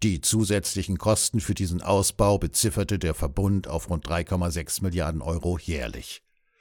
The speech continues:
Zum Kampf gegen Kinderarmut und deren Verschärfung seit der Corona-Krise errechnet das Bündnis Kindergrundsicherung zweitausendeinundzwanzig einen Bruttobedarf von circa einhundertdreizehn Milliarden Euro und netto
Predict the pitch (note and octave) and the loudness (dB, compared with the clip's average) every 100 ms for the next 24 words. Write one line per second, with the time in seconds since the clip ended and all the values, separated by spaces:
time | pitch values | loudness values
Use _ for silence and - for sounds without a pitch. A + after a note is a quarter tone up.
0 | - - - - C#3+ C3+ - - G3+ G#3 | -20 -20 -10 2 4 4 2 2 4 4
1 | - C3+ A2 G#2+ - F#3+ F3+ G2+ G2+ G2+ | 2 4 4 2 4 6 6 6 4 4
2 | G#2 F#2+ F2 C#2+ A2 A#2+ - F2 - - | 4 2 -2 0 2 2 0 0 2 2
3 | A2+ D3+ - F#2+ F2 F2 F#2 G2+ F#2 G2 | 4 4 4 4 2 0 0 0 0 0
4 | E2 A2+ C#3+ A2 G#2 A#2 A2 G#2 C#3+ - | 4 4 6 4 4 2 4 4 2 -2
5 | - - A#2 A#2+ D3 D#3+ - A2+ - C3 | -12 0 2 4 2 2 2 2 2 0
6 | C3+ A2 G#2 - C#3+ F3 G#2+ - G#2 F#2+ | 2 2 0 2 4 4 4 2 2 2
7 | G#2 F2+ G#2+ G#2 E3+ D#3+ - F#2 E2+ F#2+ | 0 2 2 4 2 2 0 0 2 2
8 | F2 F2+ G2 F#2 F#2 G#2 G2+ G#2+ C#3 - | 0 -2 0 0 0 0 0 0 -2 -2
9 | F#2 E2 - - F2+ C3+ G2+ A#2+ A#2 A#2 | 0 0 0 0 4 4 4 2 4 4
10 | C3+ - D#2+ - F#2+ E2 E2 G2+ G#2 G#2+ | 2 0 -2 0 -2 -2 -2 0 2 4
11 | G2+ - F2 G2 - B2 A2 A2+ G#2+ G#2+ | 2 -2 -2 -2 0 2 2 4 4 2
12 | G#2+ F2 A2+ A2+ A#2 F#2+ F#2 G2 G#2 C3 | 2 2 2 2 2 0 2 2 4 4
13 | B2+ | 4